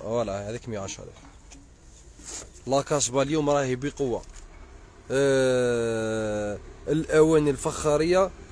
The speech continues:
تاع القصبة. تاع القصبة. راهي معروفة، معروفة هنا في ال-، في الوطن وخارج الوطن. يعني راهي تروح حتى لفرنسا ال-، لا كاسبا هذه، بتكونوا على علم. هذه راهي ح-،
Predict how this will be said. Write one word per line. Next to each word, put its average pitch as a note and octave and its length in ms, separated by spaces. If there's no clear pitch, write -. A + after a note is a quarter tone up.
تاع D#3+ 180
القصبة. D#3 520
تاع D#3+ 180
القصبة. D#3 460
راهي D3+ 340
معروفة، D3+ 520
معروفة C#3+ 460
هنا D3 140
في C#3 120
ال-، C#3+ 280
في - 80
الوطن D#3+ 300
وخارج G3 380
الوطن. F3+ 340
يعني B2+ 260
راهي C#3 160
تروح B2+ 200
حتى D3 120
لفرنسا D3+ 420
ال-، A2 360
لا B2 120
كاسبا A#2 400
هذه، D#3 140
بتكونوا D3+ 400
على C#3 160
علم. C3+ 240
هذه C3 220
راهي C#3 180
ح-، D3 80